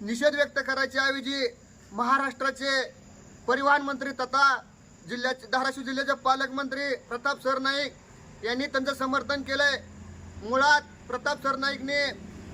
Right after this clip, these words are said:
असं म्हणलेत की अमिताभ, ते आपलं शाहरुख खान,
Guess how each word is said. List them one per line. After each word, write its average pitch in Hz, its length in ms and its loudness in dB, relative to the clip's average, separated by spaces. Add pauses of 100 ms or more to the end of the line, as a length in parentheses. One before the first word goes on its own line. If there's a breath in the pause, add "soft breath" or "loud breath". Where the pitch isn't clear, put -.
(420)
असं 233 240 2
म्हणलेत 285 240 2
की 294 300 0 (600)
अमिताभ, 277 440 0
ते 254 220 -2
आपलं 254 320 0 (100)
शाहरुख 277 300 0
खान, 277 360 2